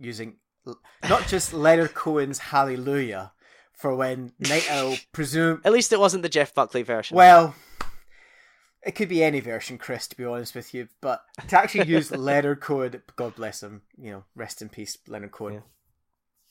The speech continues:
Speaker 1: Um, <laughs> to
Speaker 2: Yeah.
Speaker 1: actually use the Leonard Cohen version as he presumably loses his virginity, um, right up against the consoles. It's
Speaker 2: Oh, yeah,
Speaker 1: uh,
Speaker 2: okay,
Speaker 1: possibly,
Speaker 2: yeah.
Speaker 1: uh, but I can't remember from the book. <laughs> But, uh, again, taken right out the book,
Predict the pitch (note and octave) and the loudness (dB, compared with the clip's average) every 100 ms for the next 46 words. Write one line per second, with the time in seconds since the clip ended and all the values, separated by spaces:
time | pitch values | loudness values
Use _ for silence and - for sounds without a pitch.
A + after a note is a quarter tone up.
0 | - B2 A#2+ B2 - - - F#3+ G3+ - | -16 -10 -10 -10 -16 -18 -8 -4 -2 -4
1 | E3 D3 C3 B2+ B2+ - B2+ A#2 G#2+ A#2 | -6 -6 -6 -8 -10 -10 -10 -10 -12 -14
2 | - - - - - _ _ _ _ B2+ | -20 -20 -20 -20 -20 _ _ _ _ -2
3 | D#3 D3 - C3+ _ _ C#3+ D#3 D3+ D3 | 0 -2 -10 -16 _ _ -12 -10 -8 -10
4 | C3 C#3+ D#3 D#3+ E3 C#3+ C#3+ D#3+ G#3 - | -10 -10 -10 -10 -12 -14 -14 -10 -10 -8
5 | F4+ E4 _ _ _ C3+ C#3 C3+ C#3 C3+ | -12 -12 _ _ _ 0 2 2 0 -8
6 | B2 C#3 E3 E3+ E3 D#3 - E3 D#3+ C3+ | -6 -4 -4 -4 -6 -6 -6 -6 -6 -10
7 | - - - - E3 - - C4+ F4 - | -12 -20 -18 -12 -10 -8 -6 -4 -4 -8
8 | _ - - - - - D#3+ D#3+ E3+ - | _ -12 -10 -10 -8 0 0 0 0 0
9 | - C#3+ E3 - C#3 C#3 C#3+ - D3+ D3 | -4 -8 -12 -8 -2 -2 -2 -8 -6 -6
10 | C3 E3 D3 D#3 D#3+ - B2+ C3+ C#3 - | -6 -8 -6 -6 -6 -8 -8 -10 -10 -14
11 | - B2+ B2 - - _ _ _ - C3 | -8 -8 -8 -14 -18 _ _ _ -6 -6
12 | C#3+ D#3+ D#3+ B2+ _ _ _ _ _ _ | -4 -2 -2 -6 _ _ _ _ _ _
13 | - C3+ B2+ A#2+ E3+ G#3+ G3 D#3+ D3+ D#3+ | -12 -10 -8 -2 -2 -2 -6 -4 -4 -4
14 | - | -8